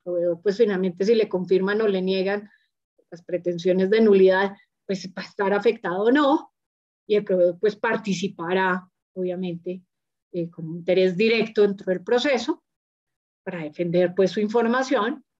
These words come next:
y el juez pues llega a dos también decisiones. Una, decir que no prospera los argumentos por los cuales se ha pedido la anulación, de alguna forma pues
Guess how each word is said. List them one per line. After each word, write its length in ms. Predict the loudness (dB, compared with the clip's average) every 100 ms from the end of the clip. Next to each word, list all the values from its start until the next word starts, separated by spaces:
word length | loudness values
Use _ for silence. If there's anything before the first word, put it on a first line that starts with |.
| _ _ _ _ _ -2
y 140 | 0
el 100 | 0
juez 460 | 2 2 2 0 -4 -8
pues 140 | -4
llega 420 | 0 0 -2 -8 _ -14
a 140 | -2
dos 440 | 4 4 2 -2 _ _ _
también 360 | -16 -10 -6 -4
decisiones. 760 | -4 0 0 0 -2 -10 _ _ _ _ _ _ 2
Una, 400 | 4 4 2 -8 _ _ _ _ _ _ -2
decir 340 | 2 2 2
que 120 | 4
no 180 | 4 4
prospera 640 | 2 0 0 0 0 -2 _ _ _ _ _ -12
los 240 | -12 -12 -8
argumentos 720 | -6 -4 -2 0 0 -2 -8
por 120 | -8
los 140 | -8
cuales 280 | -6 -4 -2
se 60 | -2
ha 80 |
pedido 200 | 2 4
la 100 | 4
anulación, 720 | 4 2 2 2 2 0 -2 _ _
de 60 | -20
alguna 260 | -14 -14 -6
forma 300 | -4 -4 -6
pues 300 | -10 -12